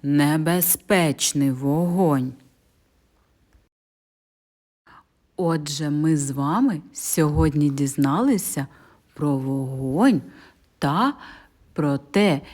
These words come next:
яку роль він відіграє в нашому житті. Скажіть, яким буває вогонь? Добрим та злим.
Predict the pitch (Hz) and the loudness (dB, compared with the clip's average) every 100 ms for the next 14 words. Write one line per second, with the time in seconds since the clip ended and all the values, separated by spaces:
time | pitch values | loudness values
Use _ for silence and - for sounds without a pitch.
0 | - - 143 151 170 175 - 202 160 147 | -20 -10 -2 2 2 2 -2 0 2 2
1 | 135 160 196 285 240 - 165 151 170 202 | 2 4 8 8 6 0 -8 -2 2 4
2 | 170 143 151 139 143 139 139 135 135 135 | 4 2 0 0 0 -2 -4 -6 -6 -4
3 | 139 208 285 - 143 135 147 139 175 202 | -2 -2 -4 -10 -10 -4 -2 -2 -2 -4
4 | - 190 190 170 190 180 - - 131 135 | -6 -4 -2 -2 -4 -4 -8 -6 -8 -10
5 | _ _ _ - _ - - - - 185 | _ _ _ -20 _ -12 -8 -4 0 0
6 | 160 143 - - - 185 233 277 - 214 | 0 -4 -6 -14 -10 0 0 0 4 4
7 | 156 143 143 139 139 139 139 165 175 175 | 6 4 2 2 0 0 2 2 2 4
8 | 143 131 139 - _ _ _ _ _ _ | 2 2 -2 -10 _ _ _ _ _ _
9 | _ _ _ _ _ _ _ _ _ 139 | _ _ _ _ _ _ _ _ _ -10
10 | 127 151 147 123 127 143 202 294 359 - | -2 2 2 2 0 2 4 4 2 -6
11 | - _ 143 156 214 202 180 185 190 190 | -20 _ -2 0 2 2 2 0 2 4
12 | 156 143 131 | 4 2 -2